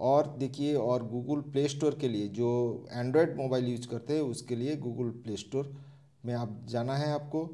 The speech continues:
देखिए ये हंड्रेड मिलियन से ज़्यादा डाउनलोड हुआ है ये Google Authenticator ऐप। ये जो इस तरह आइकन आपको मिलेगा और उसको इंस्टॉल करना है। इंस्टॉल करने के बाद और एक बात है, ये एक ऑथेंटिकेटर ऐप में आप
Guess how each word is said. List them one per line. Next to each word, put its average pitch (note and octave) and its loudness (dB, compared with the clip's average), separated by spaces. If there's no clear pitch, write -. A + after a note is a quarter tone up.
देखिए C#3+ 0
ये C3 4
हंड्रेड B2+ 2
मिलियन C3 -2
से C3 -4
ज़्यादा A2 0
डाउनलोड B2 0
हुआ B2+ 2
है B2+ -4
ये G#2 -8
Google A#2 -2
Authenticator A#2+ 0
ऐप। A#2 0
ये C3+ 2
जो B2 2
इस B2 -4
तरह B2+ 6
आइकन A#2+ -2
आपको A#2 -2
मिलेगा A#2 0
और A#2+ 4
उसको A#2 0
इंस्टॉल A#2+ 0
करना A#2+ -2
है। B2+ -2
इंस्टॉल A2+ -4
करने A2+ -4
के B2+ -2
बाद A2 2
और B2 4
एक C3+ 0
बात A#2 4
है, A2+ -4
ये D3+ 2
एक D#3+ 6
ऑथेंटिकेटर D#3+ 2
ऐप B2 4
में C#3+ 2
आप A#2+ 2